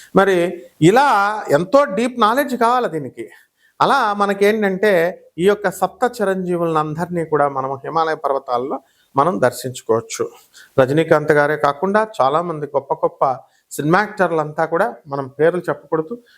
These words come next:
వీళ్ళంతా ధనవంతులు, మనం అపర కోటీశ్వరులు కూడా. మహావతార్ బాబాని ఈ సప్త చిరంజీవుల వేటలో వీళ్ళంతా వెళ్తారు, దర్శనాలు, ఆ,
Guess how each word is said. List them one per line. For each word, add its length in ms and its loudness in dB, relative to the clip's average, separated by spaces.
వీళ్ళంతా 580 2
ధనవంతులు, 640 -2
మనం 340 -2
అపర 180 2
కోటీశ్వరులు 640 -2
కూడా. 240 -4
మహావతార్ 460 2
బాబాని 460 0
ఈ 140 -2
సప్త 440 -2
చిరంజీవుల 420 0
వేటలో 600 0
వీళ్ళంతా 360 0
వెళ్తారు, 640 -4
దర్శనాలు, 680 -4
ఆ, 240 0